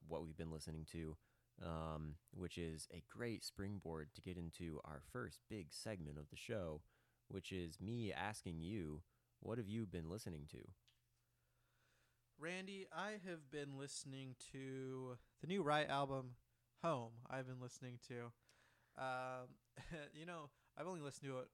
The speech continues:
Speaker 2: all the way through once, so, um, unfortunately for a lot of these albums, haven't been taking a deep dive into them. It's just been the past couple days, 'cause if you wanna know what I've really been listening to throughout,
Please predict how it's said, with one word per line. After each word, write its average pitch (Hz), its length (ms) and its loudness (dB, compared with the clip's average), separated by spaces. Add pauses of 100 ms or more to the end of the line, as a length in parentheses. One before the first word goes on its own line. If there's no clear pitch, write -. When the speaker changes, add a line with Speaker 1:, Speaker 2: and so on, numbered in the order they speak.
(120)
Speaker 2:
all 135 140 0
the 127 60 -2
way 127 100 -2
through 131 220 -4
once, 123 360 0
so, 127 420 2 (840)
um, 123 340 2
unfortunately 147 560 -4
for 131 120 -2
a 123 60 2
lot 123 160 6
of 127 60 -2
these 123 160 -2
albums, 123 680 -2 (580)
haven't 131 320 -2 (840)
been 127 140 -2
taking 127 340 -4
a 117 60 -2
deep 127 300 -6 (120)
dive 127 500 2
into 139 220 -6
them. 143 280 -6
It's 120 160 -10
just 127 200 -6
been 135 100 -6
the 123 60 -10
past 127 280 -4
couple 123 200 -10
days, 123 420 -4
'cause 120 160 -12
if 127 100 -12
you 147 80 -8
wanna 160 160 -4
know 127 100 -2
what 120 100 -2
I've 117 100 -6
really 123 200 -6
been 123 140 -6
listening 123 280 -8
to - 60 -20
throughout, 131 220 -4